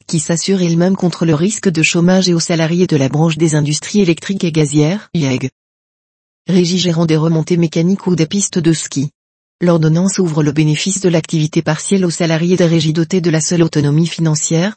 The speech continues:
qui gèrent un service public à caractère industriel et commercial de remontées mécaniques ou de pistes de ski,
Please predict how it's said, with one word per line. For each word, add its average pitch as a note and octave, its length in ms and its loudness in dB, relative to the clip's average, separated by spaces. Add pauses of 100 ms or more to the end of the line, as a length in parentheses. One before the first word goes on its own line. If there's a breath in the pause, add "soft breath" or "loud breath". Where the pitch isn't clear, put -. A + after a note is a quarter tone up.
qui E3 140 0
gèrent E3+ 220 0
un E3 60 2
service D#3+ 360 0
public D#3+ 360 -4
à F#3 40 0
caractère D#3+ 540 -2
industriel D#3+ 560 -2
et F#3 40 0
commercial D#3+ 540 0
de F3 60 0
remontées D#3 460 2
mécaniques E3+ 500 0
ou F3+ 80 2
de E3+ 100 0
pistes G3+ 340 -4
de D#3 140 0
ski, E3+ 320 -2